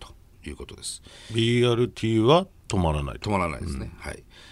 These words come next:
Speaker 1: えー、開業時からずっと赤字の三鉄、
Speaker 2: うん。
Speaker 1: ね、三陸鉄道ですね。三鉄は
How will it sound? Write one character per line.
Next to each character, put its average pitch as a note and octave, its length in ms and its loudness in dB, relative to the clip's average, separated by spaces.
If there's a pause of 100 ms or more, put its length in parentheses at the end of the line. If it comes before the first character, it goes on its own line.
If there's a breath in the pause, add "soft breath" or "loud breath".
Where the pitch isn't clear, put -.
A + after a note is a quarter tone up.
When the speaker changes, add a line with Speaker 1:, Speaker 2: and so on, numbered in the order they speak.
(200 loud breath)
Speaker 1:
え A#2+ 140 6
ー、 A#2 40 2
開 C#3+ 240 4
業 C#3+ 160 4
時 A#2+ 140 0
か A2 100 0
ら G2+ 80 0
ず F#2+ 140 0
っ A#2+ 40 2
と - 280 -2
赤 C#3 200 2
字 C3+ 140 0
の B2+ 80 2
三 A#2+ 300 2
鉄、 G2+ 340 -4
Speaker 2:
う - 60 -8
ん。 C#2 180 -6
Speaker 1:
ね、 A#2 140 -4
三 F#2 180 -6
陸 F2+ 140 -8
鉄 F2+ 240 -8
道 B1+ 100 -12
で - 60 -14
す - 80 -14
ね。 G#2+ 260 -6
三 A2 220 -2
鉄 A2 240 -4
は A#2 160 2